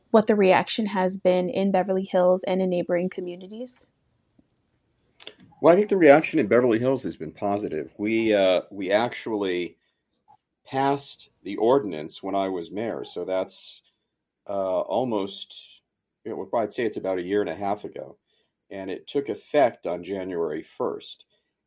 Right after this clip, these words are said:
Speaker 2: And we have had broad support, I would say, from our community, most of our community members. Uh, there were a few specific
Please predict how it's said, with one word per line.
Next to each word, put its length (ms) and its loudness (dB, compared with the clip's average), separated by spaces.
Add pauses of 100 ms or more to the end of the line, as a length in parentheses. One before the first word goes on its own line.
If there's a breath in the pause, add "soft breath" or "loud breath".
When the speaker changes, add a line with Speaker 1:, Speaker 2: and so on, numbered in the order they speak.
(140)
Speaker 2:
And 840 -2 (1120)
we 200 -4
have 240 4 (300)
had 300 2
broad 280 6
support, 400 -4
I 80 -2
would 160 -6
say, 220 -6
from 180 -10
our 120 -4
community, 540 -6
most 280 -8
of 80 -8
our 80 -4
community 520 -8
members. 540 -8 (480)
Uh, 160 -4
there 180 2
were 200 4
a 40 -2
few 260 -6
specific 920 -4